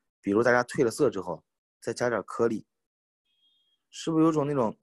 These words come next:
哎，老照片儿的感觉，是吗？老照片儿的感觉，它这个都可以互相的去这个，呃，结合啊。你比如你，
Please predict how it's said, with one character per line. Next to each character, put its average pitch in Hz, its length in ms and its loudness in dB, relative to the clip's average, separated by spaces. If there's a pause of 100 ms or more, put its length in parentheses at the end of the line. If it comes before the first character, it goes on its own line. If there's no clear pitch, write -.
(140)
哎， 139 240 -2
老 110 220 4
照 123 180 2
片 120 160 -4
儿 135 60 2
的 131 80 -2
感 92 200 -8
觉， 82 360 -10
是 - 180 -14
吗？ 110 240 -2 (240)
老 87 100 -2
照 101 120 2
片 104 100 -4
儿 110 40 2
的 113 60 0
感 101 160 -6
觉， 85 240 -6 (300)
它 180 140 0
这 196 100 0
个 147 100 2
都 180 160 4
可 175 200 0
以 127 80 4
互 147 240 2
相 143 240 -2
的 123 100 0
去 120 220 -4
这 117 180 2
个， 98 260 0 (500)
呃， 98 120 -4
结 117 280 4
合 101 240 0
啊。 82 240 -4
你 107 80 -8
比 113 120 -6
如 107 120 0
你， 98 280 -6